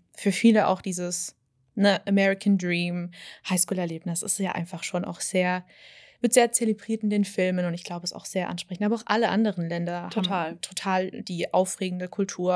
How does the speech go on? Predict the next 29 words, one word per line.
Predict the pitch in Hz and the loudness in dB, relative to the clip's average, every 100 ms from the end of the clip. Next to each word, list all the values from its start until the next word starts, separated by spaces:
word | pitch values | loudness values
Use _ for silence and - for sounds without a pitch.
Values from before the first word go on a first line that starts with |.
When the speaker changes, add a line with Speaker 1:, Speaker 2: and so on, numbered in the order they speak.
| 170 | 2
Speaker 1:
Also | 175 175 | 0 -4
auch | - 185 185 - - - - _ | -4 -6 -6 -14 -18 -18 -20 _
nach | 196 196 | 0 2
Kanada | - 220 202 180 | 4 4 4 2
zu | - 175 | 0 -2
gehen | 175 180 180 180 | -2 -2 -2 -4
oder | 180 196 - - _ _ | -6 -4 -6 -8 _ _
stell | - - | -16 -14
mal | 175 | -10
vor, | 208 | -6
nach | 196 | -6
Ozeanien, | 202 196 190 185 185 202 185 185 196 | -4 -2 -2 -4 -2 -2 -2 -4 -6
so, | 214 | -2
Speaker 2:
Ja. | 233 202 196 | 0 0 -4
Speaker 1:
also | 196 214 190 | -8 -10 -10
Neuseeland, | 190 185 262 190 | -6 0 2 2
Speaker 2:
Neuseeland. | 262 247 226 175 113 - - | 2 4 6 4 0 -10 -2
Oh. | |
Speaker 1:
Australien. | 220 196 214 214 214 202 202 202 196 - - - - | 2 4 4 4 2 0 0 -4 -8 -14 -18 -4 2
Also | 214 202 - _ - - | 6 4 2 _ -14 -6
es | - | -4
bietet | - 247 214 | 2 2 4
wirklich | 226 226 202 | 2 2 2
so | - 233 | 4 4
viele | 240 220 208 | 4 2 2
Möglichkeiten. | 208 202 202 190 180 | 2 -2 -4 -4 -2
Es | 175 | -2
ist | - - | 4 4
so | - 190 | 4 0